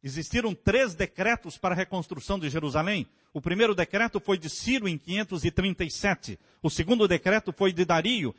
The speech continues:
em quinhentos e dezenove. E o último, que consolidou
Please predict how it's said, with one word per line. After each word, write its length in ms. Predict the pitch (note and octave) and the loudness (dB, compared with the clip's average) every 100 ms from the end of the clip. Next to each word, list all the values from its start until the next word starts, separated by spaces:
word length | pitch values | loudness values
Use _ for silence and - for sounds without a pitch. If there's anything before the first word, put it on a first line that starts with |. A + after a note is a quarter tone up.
| _ | _
em 140 | F#3 | -6
quinhentos 480 | F3 E3+ G3+ G#3 D3+ | -4 -2 -2 -2 -2
e 40 | D#3 | -4
dezenove. 560 | B2+ C#3+ E3+ A3+ A3 - _ | -2 0 2 2 0 -8 _
E 100 | F#3 | 0
o 80 | G3 | 2
último, 420 | C4 D4 C4 A#3+ - _ _ | 2 2 0 -4 -6 _ _
que 200 | F#3+ - _ _ _ _ - | -8 -8 _ _ _ _ 4
consolidou 920 | C#4 C#4 - A3 G3 E3+ D#3 - | 4 4 2 2 2 2 2 0